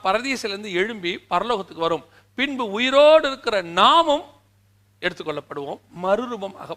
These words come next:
பண்ண போகிறோம். நமக்கு இந்த மறுரூபம்ன்றது இன்னொரு சரீரம் அங்கே வைக்கப்பட்டிருக்கிற மாதிரி அந்த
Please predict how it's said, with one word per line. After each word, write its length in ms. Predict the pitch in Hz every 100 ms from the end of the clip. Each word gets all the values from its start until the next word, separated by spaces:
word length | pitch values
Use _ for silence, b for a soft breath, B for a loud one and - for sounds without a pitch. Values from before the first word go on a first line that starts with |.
| -
பண்ண 160 | 135 139
போகிறோம். 260 | - 131 _ b b b b -
நமக்கு 520 | 156 233 294 285 277 220
இந்த 140 | 196
மறுரூபம்ன்றது 600 | 202 254 294 254 220 277
இன்னொரு 340 | 294 262 247
சரீரம் 380 | 196 226 254 269
அங்கே 180 | 202 214
வைக்கப்பட்டிருக்கிற 600 | 196 190 196 - 165 151
மாதிரி 280 | 156 240 392 B B B
அந்த 600 | 311 320 294 226 -